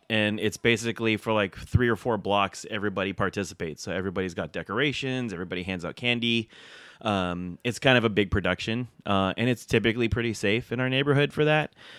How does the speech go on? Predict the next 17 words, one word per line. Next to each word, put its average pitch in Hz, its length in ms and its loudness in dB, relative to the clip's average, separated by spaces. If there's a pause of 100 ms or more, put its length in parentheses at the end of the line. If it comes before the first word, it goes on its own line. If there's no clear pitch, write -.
(520)
So 131 320 10
everybody 143 400 8
goes 120 180 8
there. 107 240 6
So, 117 160 0
like, 110 360 4 (280)
nine, 131 460 4
like, 120 320 4
oh, 131 100 2
like, 127 200 4 (100)
all 147 180 12
the 135 100 4
streets 123 300 4
around 107 300 4
us, - 120 0
like, 98 140 -2
nobody 104 520 2